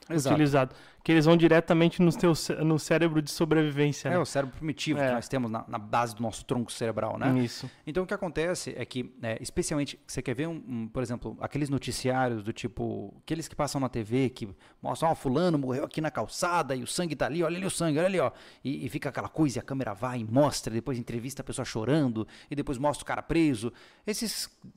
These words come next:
Speaker 1: não sei o que, alerta, essas coisas assim.
Speaker 2: Uhum.
Speaker 1: Esses, é, jornais, por exemplo, eles são excelentes em sequestros, é, emocionais. Porque a pessoa vê aquilo e ela,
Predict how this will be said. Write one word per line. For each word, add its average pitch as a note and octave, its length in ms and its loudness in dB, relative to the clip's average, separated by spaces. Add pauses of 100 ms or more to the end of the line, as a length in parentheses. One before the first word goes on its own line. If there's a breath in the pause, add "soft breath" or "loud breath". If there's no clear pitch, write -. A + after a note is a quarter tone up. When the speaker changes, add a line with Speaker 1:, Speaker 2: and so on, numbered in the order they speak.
(180)
Speaker 1:
não B2 60 -6
sei C#3+ 140 -4
o - 20 -6
que, - 80 -6
alerta, A#2+ 520 0
essas A#2+ 140 -8
coisas A#2+ 280 -4
assim. C#3+ 160 -6
Speaker 2:
Uhum. C3 240 -6
Speaker 1:
Esses, E3+ 560 -4
é, G#2+ 340 -6
jornais, A2+ 380 -6
por A#2+ 160 -10
exemplo, B2+ 220 -4
eles B2 80 -4
são - 180 -4 (180)
excelentes D#3 600 -2
em F3 100 -2
sequestros, C#3 600 -2 (520 soft breath)
é, A#2+ 500 4
emocionais. B2 680 0 (500 loud breath)
Porque D#3 180 0
a F#3+ 40 0
pessoa F#3 260 0
vê C3 140 0
aquilo C#3 540 -2 (200)
e B2 140 -2
ela, C3+ 480 4